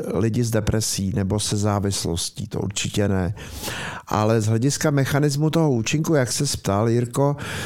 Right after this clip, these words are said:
tam je to, eh, zase různý. Oni, třeba ketamin, jako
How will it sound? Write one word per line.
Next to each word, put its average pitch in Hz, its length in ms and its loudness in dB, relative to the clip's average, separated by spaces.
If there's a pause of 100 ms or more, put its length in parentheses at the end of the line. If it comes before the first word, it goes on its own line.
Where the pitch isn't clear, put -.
(100)
tam 110 260 2
je 127 120 4
to, 151 360 4 (160)
eh, - 40 -12 (340)
zase 131 540 2
různý. 107 760 2 (1300)
Oni, 143 480 2 (760)
třeba 151 280 0
ketamin, 123 720 2 (140)
jako 117 380 0